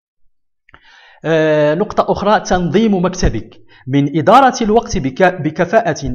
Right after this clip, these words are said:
أن تحافظ على مكتب-، مكتبك مرتباً دائماً. اخز-، استخدم المساحات الفارغة بكفاءة، مما سيساعدك على إيجاد كل ما، كل ما تبحث عنه.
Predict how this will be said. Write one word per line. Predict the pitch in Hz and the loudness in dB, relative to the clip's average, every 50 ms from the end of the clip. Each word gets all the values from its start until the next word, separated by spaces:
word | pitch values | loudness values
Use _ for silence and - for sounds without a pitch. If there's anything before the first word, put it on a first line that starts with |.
| - 165 | -6 -6
أن | 165 | -8
تحافظ | 170 - 175 - 254 269 - 254 202 196 | -6 -6 -2 2 2 2 2 0 -2 0
على | 156 170 180 180 175 | 0 0 0 0 0
مكتب-، | 180 175 175 - 185 151 - - - 170 165 | -2 -4 -6 -4 -6 -4 -4 -4 -6 -8 -12
مكتبك | - - - 202 190 - 147 170 | -10 -6 -4 -4 -2 -2 -4 -4
مرتباً | 147 151 160 165 165 - 160 139 139 | 0 0 0 0 0 0 0 0 0
دائماً. | 135 131 175 180 165 139 131 117 110 104 - - - - - - 320 | 0 2 0 0 0 -2 -8 -8 -10 -12 -18 -20 -20 -14 -8 -4 -4
اخز-، | 254 - 190 220 233 240 - 226 - | -4 -2 0 0 0 0 -2 -8 -8
استخدم | - - - - - 165 170 190 196 | -6 -6 -6 -6 -4 -2 -2 -2 -2
المساحات | 196 180 175 170 175 175 - 185 175 170 - - 208 185 175 175 180 | -2 -2 -2 -2 -2 0 2 2 2 2 2 2 2 2 2 2 -2
الفارغة | 160 143 - 175 165 151 151 135 143 143 | -4 -2 0 0 0 2 2 0 0 0
بكفاءة، | 131 127 127 175 156 156 160 147 - 95 104 104 _ _ _ - - - _ - | -2 -2 -4 -4 -4 -2 -2 -4 -4 -6 -10 -16 _ _ _ -20 -20 -16 _ -2
مما | 151 170 147 143 151 147 143 143 | 0 0 2 4 4 4 4 4
سيساعدك | 139 - 175 156 151 143 - 220 214 175 196 190 170 180 175 175 160 156 - - - - - | 2 0 -2 -2 -2 -2 -2 -2 -2 -2 -2 -2 -4 -2 0 0 0 0 -2 -6 -10 -2 2
على | 117 143 151 147 139 143 143 - | 2 4 4 4 4 2 2 0
إيجاد | 156 139 135 120 110 160 190 190 175 175 | -4 -6 -4 -2 -2 0 0 0 0 -2
كل | - - 160 139 135 139 131 139 | -6 -6 -6 -4 -4 -4 -2 -2
ما، | 143 | -2
كل | 143 - 160 147 - 165 139 131 123 | -2 -4 -6 -8 -8 -6 -4 -4 -2
ما | 135 160 | -2 -2
تبحث | - - - 170 - 220 226 | -2 -2 -6 -4 -6 -4 -4
عنه. | 202 175 131 117 107 98 - _ | -2 -4 -4 -4 -8 -12 -16 _